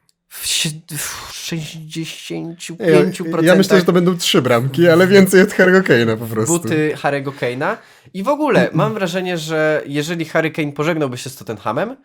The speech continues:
Speaker 1: wyszłoby to na dobre dla jednej druż-, dla jednej strony i dla drugiej.
Speaker 2: No już chyba o tym rozmawialiśmy w którymś
Speaker 1: No.
Speaker 2: z poprzednich odcinków. Tak, tak. Jak najbardziej
Speaker 1: Yy,
Speaker 2: tak.
Speaker 1: no, z zaznaczeniem, że Harry Kane zostaje w Premier League oczywiście i dalej bije swój, yy, rekord.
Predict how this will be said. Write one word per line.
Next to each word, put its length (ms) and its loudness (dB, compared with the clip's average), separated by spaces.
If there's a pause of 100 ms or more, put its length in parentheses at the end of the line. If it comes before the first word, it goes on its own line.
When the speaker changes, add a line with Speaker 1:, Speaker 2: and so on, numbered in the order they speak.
(220)
Speaker 1:
wyszłoby 420 -4
to 120 -6
na 120 -4
dobre 340 -2
dla 220 -4
jednej 720 -8
druż-, 400 -16
dla 260 -2
jednej 340 -4
strony 340 -4
i 160 -12
dla 160 -4
drugiej. 300 -10
Speaker 2:
No 60 -4
już 120 -4
chyba 120 4
o 60 6
tym 120 0
rozmawialiśmy 580 0
w 40 -10
którymś 100 -6 (100)
Speaker 1:
No. 60 2
Speaker 2:
z 20 -2
poprzednich 360 -4
odcinków. 340 -10
Tak, 380 -2
tak. 360 -4 (140)
Jak 140 -8
najbardziej 360 -4
Speaker 1:
Yy, 40 -6
Speaker 2:
tak. 240 -10
Speaker 1:
no, 140 -6
z 40 -10
zaznaczeniem, 500 -6
że 80 -8
Harry 200 -8
Kane 160 -12
zostaje 260 -10
w 60 -18
Premier 300 -6
League 140 -20
oczywiście 400 -12
i 60 -12
dalej 280 -6
bije 280 -8
swój, 320 -14 (140)
yy, 300 -16
rekord. 560 -16